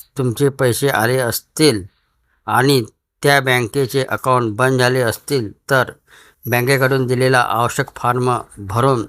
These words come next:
आणि आधार कार्ड व पॅन कार्डची झेरॉक्स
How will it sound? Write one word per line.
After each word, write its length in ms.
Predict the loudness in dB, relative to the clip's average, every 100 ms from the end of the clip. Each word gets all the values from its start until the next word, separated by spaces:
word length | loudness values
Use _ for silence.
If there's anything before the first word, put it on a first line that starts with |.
| -10 _ _ _
आणि 340 | 2 2 0 -4 -4
आधार 320 | -2 0 0
कार्ड 300 | 0 0 0 -6 _ -8
व 220 | -4 -4 -6 _
पॅन 220 | -2 -2 -2
कार्डची 560 | 0 0 0 -6 -6
झेरॉक्स 440 | -4 0 0 -2